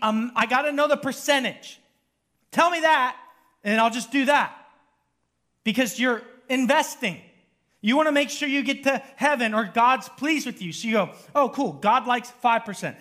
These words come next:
God likes ten percent, whatever." And then you go, "I'm never gonna go above and beyond that." So you'll never be generous. 'Cause that's normal. If we start living in percentages all the time, then we're just gonna be normal.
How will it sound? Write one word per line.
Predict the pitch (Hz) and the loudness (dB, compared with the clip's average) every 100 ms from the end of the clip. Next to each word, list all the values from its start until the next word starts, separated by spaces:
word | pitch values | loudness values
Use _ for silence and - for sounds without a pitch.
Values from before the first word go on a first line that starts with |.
| - | -8
God | 220 220 226 | 0 0 2
likes | 240 233 - - | -2 -4 -16 -4
ten | 233 226 | -4 -2
percent, | 202 - - - _ | -6 -8 -10 -14 _
whatever." | 196 247 240 180 139 - - | 2 4 2 -2 -10 -18 -8
And | 196 | -2
then | 269 | 0
you | 349 | 0
go, | 254 226 220 | 2 0 0
"I'm | 190 | -2
never | 208 277 285 | 0 0 0
gonna | 285 | -2
go | 247 247 | 0 0
above | 240 220 | 0 -2
and | 214 | -2
beyond | 208 208 196 | -4 -2 -2
that." | 147 - - | -4 -8 -16
So | - | -6
you'll | 214 220 | -2 0
never | 220 208 | 0 -2
be | 208 | -4
generous. | 185 175 113 - - _ _ _ _ _ _ _ _ _ _ _ _ _ _ _ _ _ _ _ _ | -4 -4 -8 -14 -20 _ _ _ _ _ _ _ _ _ _ _ _ _ _ _ _ _ _ _ _
'Cause | 233 185 151 - _ | -4 -4 -6 -18 _
that's | 202 196 - | -2 -2 -2
normal. | 247 254 220 156 - - _ _ _ _ _ _ 185 | 0 2 0 -6 -10 -20 _ _ _ _ _ _ -12
If | 180 | -4
we | 247 | -4
start | 247 302 254 | 0 -2 -2
living | 247 269 254 | -6 -4 -4
in | 247 | -4
percentages | 247 233 220 208 180 170 | -6 -6 -6 -6 -6 -4
all | 165 | -4
the | 170 | -4
time, | 220 196 156 143 - _ _ _ _ _ _ _ | -4 -4 -4 -6 -12 _ _ _ _ _ _ _
then | 208 202 | -2 -2
we're | 202 | -2
just | 196 - | -4 -6
gonna | 190 | -6
be | 185 | -4
normal. | 175 147 123 107 | -4 -4 -8 -12